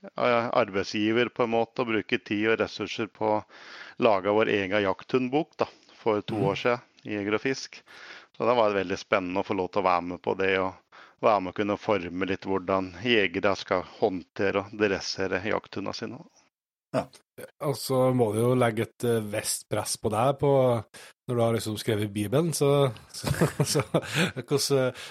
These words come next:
Speaker 2: må det være litt press å kjenne på selv med, når du har med hundene sine egen ut, hunder ut, eller?
Speaker 1: Nei, vi, jeg gikk til å ikke ha dem så mye ut, kanskje, da.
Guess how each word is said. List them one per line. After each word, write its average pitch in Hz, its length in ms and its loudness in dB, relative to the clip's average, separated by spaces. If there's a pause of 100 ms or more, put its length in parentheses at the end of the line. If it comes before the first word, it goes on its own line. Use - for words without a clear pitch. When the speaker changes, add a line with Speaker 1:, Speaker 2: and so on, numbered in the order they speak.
(140)
Speaker 2:
må 135 160 6
det 151 80 4
være 143 120 4
litt 127 160 0
press 117 260 2
å 120 100 4
kjenne 113 240 0
på 113 260 2
selv 107 300 0
med, 107 480 -2 (400)
når 113 100 -2
du 107 60 -2
har 104 100 0
med 98 120 -4
hundene 101 220 -4
sine 110 260 -4
egen 107 180 -6
ut, 156 140 -2
hunder 139 320 0
ut, 127 100 -2
eller? 175 180 0 (760)
Speaker 1:
Nei, - 60 -6
vi, 117 120 -4
jeg 139 220 2
gikk - 80 -10
til 143 100 0
å 123 40 0
ikke 120 100 0
ha 117 100 4
dem 113 180 -2
så 113 100 -12
mye 117 160 -2
ut, 120 100 -6
kanskje, 127 360 -4
da. - 40 -16